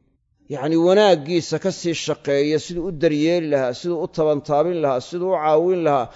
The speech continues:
si wixii ay u baahan yihiin ugu qaban lahaa, yacni, markaa sidaas iyada ah, uga dambeeyo oo si wanaagsan oo khayr iyo wanaag ku jiro ugu sii maamula, ya,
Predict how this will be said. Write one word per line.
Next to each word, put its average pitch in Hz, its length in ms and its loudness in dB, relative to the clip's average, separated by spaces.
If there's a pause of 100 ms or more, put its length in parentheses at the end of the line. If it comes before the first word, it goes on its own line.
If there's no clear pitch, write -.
(140)
si - 180 -10
wixii 196 300 0
ay 180 120 4
u 214 100 -6
baahan 170 340 2
yihiin 185 240 0
ugu 185 240 0
qaban 185 420 4
lahaa, 147 340 2 (500)
yacni, 160 280 2
markaa 175 320 2
sidaas 165 360 2
iyada 147 200 2
ah, 127 180 -4 (440)
uga 190 200 4
dambeeyo 170 560 4
oo 170 80 4
si - 180 -8
wanaagsan 165 560 0
oo 147 100 -2
khayr 170 280 -2
iyo 156 180 -2
wanaag 139 240 -2
ku 185 100 -12
jiro 139 340 -4
ugu 160 140 -8
sii 143 240 -6
maamula, 131 640 -2 (600)
ya, 160 140 2